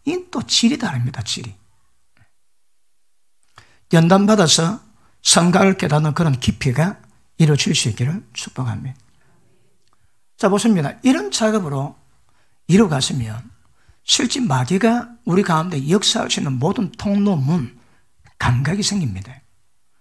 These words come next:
아, 이 어둠으로 그놈들이 어떻게 역사했구나. 그래서 실제 원수 마귀의 문을,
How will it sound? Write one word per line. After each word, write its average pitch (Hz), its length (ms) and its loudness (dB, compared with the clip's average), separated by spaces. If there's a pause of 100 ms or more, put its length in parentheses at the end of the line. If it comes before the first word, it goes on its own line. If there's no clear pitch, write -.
(320)
아, 135 420 0
이 226 220 4
어둠으로 190 680 -2 (260)
그놈들이 147 600 0
어떻게 151 320 -4
역사했구나. 107 600 -8 (880)
그래서 - 380 -2
실제 285 600 0 (480)
원수 175 400 4
마귀의 151 600 -2
문을, 147 520 2